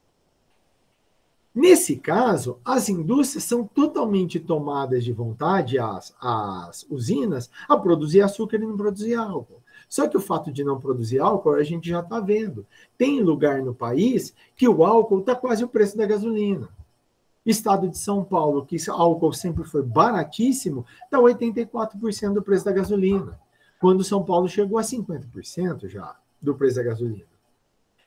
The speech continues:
Com isso, a Camex senta com as usinas,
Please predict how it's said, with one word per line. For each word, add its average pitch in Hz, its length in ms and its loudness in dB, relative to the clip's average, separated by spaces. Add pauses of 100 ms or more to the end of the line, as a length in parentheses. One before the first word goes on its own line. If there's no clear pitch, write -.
(260)
Com 247 300 4
isso, 196 460 0 (320)
a 165 140 -4
Camex 143 640 -4 (100)
senta 220 500 -4
com - 80 -6
as 160 140 -2
usinas, 160 720 -8